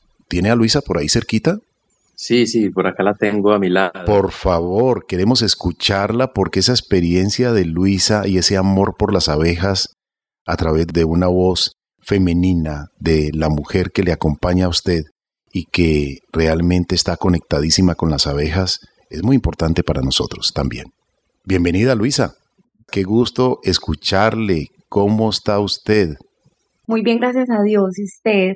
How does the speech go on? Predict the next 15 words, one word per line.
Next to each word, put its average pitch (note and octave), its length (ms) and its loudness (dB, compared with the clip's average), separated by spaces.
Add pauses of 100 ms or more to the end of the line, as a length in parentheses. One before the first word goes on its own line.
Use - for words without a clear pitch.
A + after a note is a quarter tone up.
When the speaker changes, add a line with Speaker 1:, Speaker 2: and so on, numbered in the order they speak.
(220)
Speaker 3:
qué A#3 80 -6
tal? F#3 380 0 (920)
Speaker 1:
Muy F#2 360 2
bien. G2 360 0
Cuéntenos C3+ 540 2
esa C#3+ 200 0
conexión G#2+ 680 0
con D3+ 260 0
las G#2+ 160 0
abejas. F#2 800 0
¿Qué G#2+ 240 2
le B2 320 0
flechó G#2 500 0
a A2 60 4
usted A2 600 0